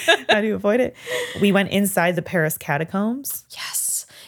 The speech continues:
Speaker 1: Hidden
Speaker 2: Mm-hmm.
Speaker 1: killers of the Victorian era. This was, that was a good one. We learned a lot.
Speaker 2: Oh, yeah. Mm-hmm. I started doing my makeup completely different
Speaker 1: <laughs>
Speaker 2: after that one. <laughs> C T E and the risks of high contact sports.
Speaker 1: The morbid nature of time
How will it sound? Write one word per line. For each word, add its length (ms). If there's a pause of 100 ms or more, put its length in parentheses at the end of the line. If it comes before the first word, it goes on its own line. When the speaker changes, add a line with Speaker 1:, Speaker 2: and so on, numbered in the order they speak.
Speaker 1:
Hidden 300
Speaker 2:
Mm-hmm. 100
Speaker 1:
killers 380
of 80
the 60
Victorian 520
era. 440
This 180
was, 160
that 140
was 140
a 60
good 160
one. 300
We 80
learned 260
a 60
lot. 320
Speaker 2:
Oh, 20
yeah. 400 (240)
Mm-hmm. 460 (260)
I 80
started 260
doing 140
my 100
makeup 360
completely 540
different 320 (160)
Speaker 1:
<laughs> 60
Speaker 2:
after 600
that 280
one. 180 (400)
<laughs> 560
C 240
T 300
E 20
and 100
the 80
risks 300
of 120
high 220
contact 560
sports. 800 (240)
Speaker 1:
The 160
morbid 720
nature 480
of 200
time 540